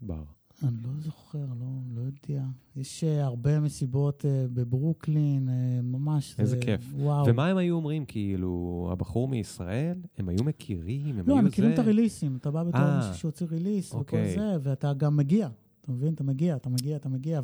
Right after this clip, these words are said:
Speaker 1: כן.
Speaker 2: ושוב, אתה מאוד נחמד.
Speaker 1: כן.
Speaker 2: אני באמת באמת מודה לאלוהים על זה שאני, אני נורא אוהב אנשים, באמת, אני לא, לא, אני נורא אוהב אנשים, זה כיף לי אנשים, אנשים מסקרנים אותי בטירוף. אה, ואז אתה, "וואו, next time you're in town, man", כאילו,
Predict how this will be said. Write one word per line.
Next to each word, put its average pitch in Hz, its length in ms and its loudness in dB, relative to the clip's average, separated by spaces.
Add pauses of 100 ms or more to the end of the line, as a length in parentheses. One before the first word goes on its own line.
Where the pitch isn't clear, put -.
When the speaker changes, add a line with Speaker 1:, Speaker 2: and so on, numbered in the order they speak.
(160)
Speaker 1:
כן. 104 120 0
Speaker 2:
ושוב, 165 180 4
אתה 127 120 -2
מאוד 127 220 2
נחמד. 147 440 2 (380)
Speaker 1:
כן. 85 240 -2 (200)
Speaker 2:
אני 143 100 2
באמת 160 420 2 (580)
באמת 156 360 2
מודה 156 220 2
לאלוהים 151 380 2
על 143 100 4
זה 143 100 -2
שאני, 143 460 4
אני 135 140 4
נורא 135 220 2
אוהב 185 140 0
אנשים, 170 500 2 (160)
באמת, 143 340 0
אני 127 80 0
לא, 160 260 2
לא, 156 240 -2
אני 139 160 0
נורא 143 280 4
אוהב 233 160 2
אנשים, 220 360 4
זה 127 80 -6
כיף - 240 -6
לי 208 60 0
אנשים, 131 300 -4
אנשים 127 320 -2
מסקרנים 147 480 0
אותי 165 180 0
בטירוף. 135 500 -4 (880)
אה, 120 60 0 (760)
ואז 147 240 -2
אתה, 240 300 -4
"וואו, 240 240 2
next 185 200 2
time - 40 0
you're 240 360 4
in - 40 -8
town, 277 220 2
man", 202 260 2
כאילו, 175 420 0